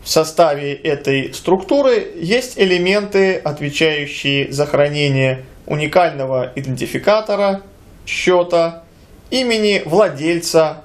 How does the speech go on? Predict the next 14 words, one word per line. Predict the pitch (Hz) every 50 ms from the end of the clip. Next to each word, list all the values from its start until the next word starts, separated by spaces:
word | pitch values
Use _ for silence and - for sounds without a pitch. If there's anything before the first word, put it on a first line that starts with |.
| - -
этого | 156 147 143 - 147 135 135 135
счёта, | - - - 147 143 135 131 - 135 131 123 127 - - - - - - - - - - - -
текущего | - - 151 151 - 175 170 151 - - 151 139 139 139 135 131 - -
остатка | 143 147 147 - - 151 143 135 135 - - - 131 131 127 123 - -
по | - 156 160
счёту | - - - 262 269 269 269 247 214 202 196 196 - -
и | 254 254 254 240 - - -
статуса, | - - - - 160 156 139 131 - 123 - - - 120 117 - - - - - - - - - - -
активен | - 147 143 - - - 269 269 247 240 220 208
счёт | - - - - 196 190 180 - - - -
либо | 160 151 156 151 143 135 147 143 143 135 - -
заблокирован. | 143 156 151 156 170 175 175 175 - 127 123 - 98 - - - - - - - - - - - - - - - - - - - - - - - - - - - - - - - - - - -
Совокупный | - - - 156 160 165 165 165 180 170 - - 156 160 156 151 156
размер | - - 160 156 147 156 160 170 170 165 156 143 -